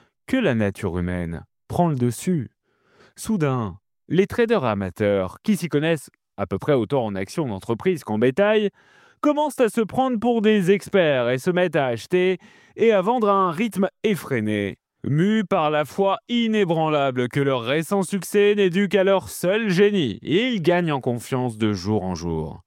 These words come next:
Presque toutes leurs décisions sont de nature spéculative. Lorsqu'ils misent sur le bon cheval, ils prennent rapidement leurs bénéfices. Et en bonus, un joli afflux de dopamine qui les conforte dans cette stratégie.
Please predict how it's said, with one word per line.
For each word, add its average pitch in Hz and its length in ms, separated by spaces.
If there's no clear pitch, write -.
Presque 226 360
toutes 302 260
leurs 147 220
décisions 85 640
sont 139 220
de 127 140
nature 120 380
spéculative. 92 960
Lorsqu'ils 160 480
misent 175 260
sur 208 140
le 185 60
bon 185 180
cheval, 185 480
ils 233 180
prennent 233 240
rapidement 156 580
leurs 107 160
bénéfices. 95 800
Et 220 140
en 262 140
bonus, 233 600
un 226 360
joli 247 440
afflux 214 320
de 170 60
dopamine 156 720
qui 202 160
les 214 120
conforte 208 680
dans 113 220
cette 104 240
stratégie. 90 800